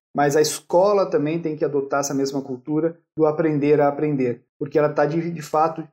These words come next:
de frente com uma nova realidade, né? Um mundo volátil, um mundo incerto, um mundo não, onde eu não tenho muita previsibilidade, e eu tô lidando de novo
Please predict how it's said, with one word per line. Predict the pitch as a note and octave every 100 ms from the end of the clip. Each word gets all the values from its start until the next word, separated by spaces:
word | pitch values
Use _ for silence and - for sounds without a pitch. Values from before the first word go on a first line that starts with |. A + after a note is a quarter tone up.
| _ _
de | D3+
frente | E3+ - E3+ G3+ G3+ G3 - _
com | F3
uma | F3 D#3+
nova | D#3+ E3+
realidade, | D#3 E3+ D#3 C3 A2+ - -
né? | D3+ D#3
Um | D3+
mundo | D3+ D3 C#3
volátil, | C#3 B2+ D3 E3 D#3+ D#3
um |
mundo | D3 D3 C3+
incerto, | C3 D3 D3 D#3+ D#3+ D#3+ - _ -
um |
mundo | D3+ D#3+ D#3
não, | D#3 F3 E3+
onde | D#3 D3+
eu | D#3
não | F#3
tenho | F#3 E3 F3+ F3+ F3+ _ _ D#3
muita | F3+ G3+
previsibilidade, | - E3 E3 D3 D3 C3+ B2 B2 B2+ D3 E3 F3+ _ _
e | D#3+
eu | D3+
tô | F#3
lidando | F3 E3 E3+ E3+
de | E3+
novo | E3 F3 F3 F3+